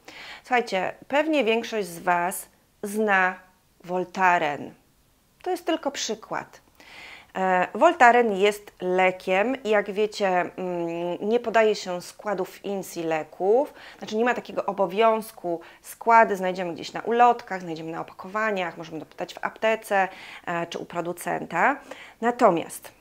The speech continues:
ja tutaj z tyłu mam skład. Wiem, co znajduje się w tym produkcie i wiem, że jest tutaj substancja lecznicza, czyli diklofenak w odpowiedniej ilości,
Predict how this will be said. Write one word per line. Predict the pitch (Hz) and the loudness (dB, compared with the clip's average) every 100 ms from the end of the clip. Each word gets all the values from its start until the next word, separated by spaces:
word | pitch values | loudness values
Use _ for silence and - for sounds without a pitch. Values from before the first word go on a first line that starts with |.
| _ _ _ _ _ _ - - _ _ | _ _ _ _ _ _ -20 -20 _ _
ja | 196 202 277 | 0 6 6
tutaj | 339 202 175 165 196 254 | 6 2 0 -2 -2 -2
z | - | -4
tyłu | 180 170 175 254 359 - - | -4 -2 2 2 2 -4 -10
mam | 196 214 233 233 - | -2 -2 -2 -4 -12
skład. | - - 196 151 - - _ - | -18 -4 0 0 0 -14 _ -10
Wiem, | 240 294 415 403 - | -2 0 2 -2 -4
co | - 269 | 4 4
znajduje | 254 254 226 208 214 208 | 6 2 2 4 2 0
się | - 180 190 196 _ _ _ _ | -2 -2 -2 -6 _ _ _ _
w | - | -20
tym | - 196 180 | -8 -6 -4
produkcie | 185 170 160 - - - - _ - - - - | -4 -2 -2 -6 -12 -16 -18 _ -20 -20 -10 -4
i | 220 | -2
wiem, | 247 311 226 160 - _ | 4 6 6 2 -6 _
że | 175 175 185 139 - _ - | -12 -2 0 0 -4 _ -4
jest | 175 277 294 | 4 4 4
tutaj | 220 214 190 | -4 -2 -2
substancja | - 170 - 208 233 226 | -4 -10 -6 -6 -2 0
lecznicza, | 202 196 190 - 208 214 180 165 | 0 0 -4 -6 -6 -6 -8 -12
czyli | 185 175 | -10 -10
diklofenak | 170 196 190 180 180 156 160 208 - | -8 -4 -6 -2 -4 -2 -4 -8 -10
w | - | -14
odpowiedniej | - 190 202 202 180 165 185 | -8 -4 -2 -2 -6 -8 -4
ilości, | 165 135 - - 165 214 | -4 -4 -10 -14 -12 -12